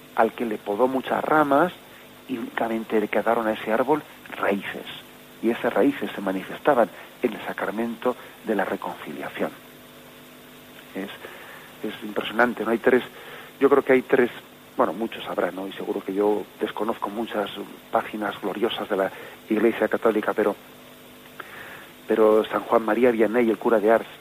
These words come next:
San Leopoldo Mandic, este que acabo de, ahora mismo de, de presentaros, ¿no? Para los que no lo conocieseis, y el, y el San, y, y el Padre Pío, ¿no? San Pío de Pietrelcina han sido tres santos del confesionario, ¿no? Tres santos cuyo ministerio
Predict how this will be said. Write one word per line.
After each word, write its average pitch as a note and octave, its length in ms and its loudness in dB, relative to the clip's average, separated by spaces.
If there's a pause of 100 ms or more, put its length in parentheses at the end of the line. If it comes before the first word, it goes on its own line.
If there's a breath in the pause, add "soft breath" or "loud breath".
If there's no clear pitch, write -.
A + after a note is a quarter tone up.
(180)
San G#2+ 140 2
Leopoldo G#2+ 400 0
Mandic, A2 400 0
este G#2 180 -6
que G#2+ 100 -2
acabo G#2+ 300 2
de, G#2+ 220 0
ahora G#2+ 160 -2
mismo G#2+ 260 -4
de, G#2 140 4 (380 loud breath)
de G2+ 100 0
presentaros, G2+ 640 0
¿no? G#2+ 100 -4
Para F2+ 160 -4
los - 80 -12
que G2 80 -10
no G2 80 -6
lo G#2+ 80 -2
conocieseis, G2+ 680 -4 (640 loud breath)
y G#2+ 160 4
el, G2+ 240 0 (140)
y A2 60 0
el G2+ 140 2
San, G#2 280 -2
y, F#2+ 300 -2
y G#2 80 0
el F2+ 80 0
Padre G#2+ 320 2
Pío, A#2 240 2
¿no? G2+ 100 -6
San F#2+ 160 -6
Pío A2+ 160 0
de A2 80 4
Pietrelcina A2 520 0
han G#2 100 -4
sido A#2+ 200 2 (360 loud breath)
tres B2 240 4 (120)
santos A#2+ 440 0
del A2+ 120 0
confesionario, G#2 840 -2
¿no? A#2+ 120 -6 (420 loud breath)
Tres B2 240 4
santos A#2 380 0
cuyo A2+ 420 0 (500 loud breath)
ministerio A#2+ 960 2